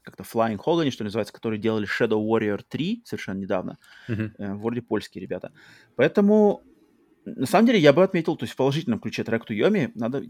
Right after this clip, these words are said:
Speaker 1: думаю, всё-таки надо будет к ней вернуться, пока у
Speaker 2: Думаю,
Speaker 1: неё
Speaker 2: да,
Speaker 1: ещё
Speaker 2: да, ты
Speaker 1: Game Pass
Speaker 2: ещё
Speaker 1: активен.
Speaker 2: добьёшь её, и потом ещё
Speaker 1: Я, я бы, наверное, да, да,
Speaker 2: узнаем,
Speaker 1: да,
Speaker 2: чем
Speaker 1: да. И
Speaker 2: закончилась
Speaker 1: вот,
Speaker 2: эта
Speaker 1: но
Speaker 2: история.
Speaker 1: тебе тоже, тебе всё-таки, тебе всё-таки я хочу сказать, что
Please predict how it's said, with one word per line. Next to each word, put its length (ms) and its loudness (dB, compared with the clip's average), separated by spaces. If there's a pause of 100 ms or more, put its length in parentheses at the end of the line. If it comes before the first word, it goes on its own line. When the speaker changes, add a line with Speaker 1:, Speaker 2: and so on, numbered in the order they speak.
(100)
Speaker 1:
думаю, 380 -4
всё-таки 200 -10
надо 120 0
будет 160 -4
к 80 -10
ней 100 0
вернуться, 400 -2
пока 260 -6
у 40 4
Speaker 2:
Думаю, 100 2
Speaker 1:
неё 20 2
Speaker 2:
да, 80 10
Speaker 1:
ещё 20 6
Speaker 2:
да, 100 -2
ты 100 2
Speaker 1:
Game 40 6
Pass 140 2
Speaker 2:
ещё 80 -6
Speaker 1:
активен. 320 2
Speaker 2:
добьёшь 320 4
её, 140 8
и 120 2
потом 280 -4
ещё 240 -4
Speaker 1:
Я, 140 0
я 160 -2
бы, 100 -6
наверное, 240 -2
да, 140 -4
да, 80 -4
Speaker 2:
узнаем, 260 0
Speaker 1:
да, 20 -12
Speaker 2:
чем 140 -2
Speaker 1:
да. 120 -4
И 160 0
Speaker 2:
закончилась 0 -
Speaker 1:
вот, 180 0
Speaker 2:
эта 220 -2
Speaker 1:
но 160 4
Speaker 2:
история. 0 -
Speaker 1:
тебе 280 6
тоже, 220 2
тебе 220 2
всё-таки, 340 -4
тебе 220 -6
всё-таки 360 -10
я 80 -4
хочу 720 -10
сказать, 260 -12
что 200 -14